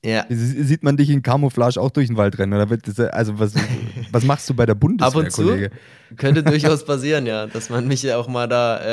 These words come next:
Speaker 1: äh, durch den Wald sehen, äh, laufen sieht. Ähm, aber im Normalfall nicht. Also ich bin Sportsoldat bei der Bundeswehr. Das sind,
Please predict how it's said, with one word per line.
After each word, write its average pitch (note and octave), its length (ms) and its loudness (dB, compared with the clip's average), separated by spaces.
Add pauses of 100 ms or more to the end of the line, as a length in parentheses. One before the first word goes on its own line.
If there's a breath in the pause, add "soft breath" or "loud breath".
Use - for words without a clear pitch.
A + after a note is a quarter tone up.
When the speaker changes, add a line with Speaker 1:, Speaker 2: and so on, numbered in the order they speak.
(240)
Speaker 1:
äh, A2+ 100 -4
durch A#2+ 180 -6
den A#2 100 -8
Wald B2 260 -2
sehen, A#2+ 520 -6
äh, A#2 260 0
laufen B2+ 320 2
sieht. C#3+ 320 -6 (500 soft breath)
Ähm, B2 600 0
aber B2 200 4
im C3 80 4
Normalfall C3 500 2
nicht. A#2 260 -4
Also A2 180 -2
ich A#2+ 140 -6
bin C3 300 -2
Sportsoldat D3+ 920 0 (100)
bei B2+ 120 0
der C3 100 2
Bundeswehr. C#3+ 600 -2
Das B2 220 -6
sind, B2+ 500 -4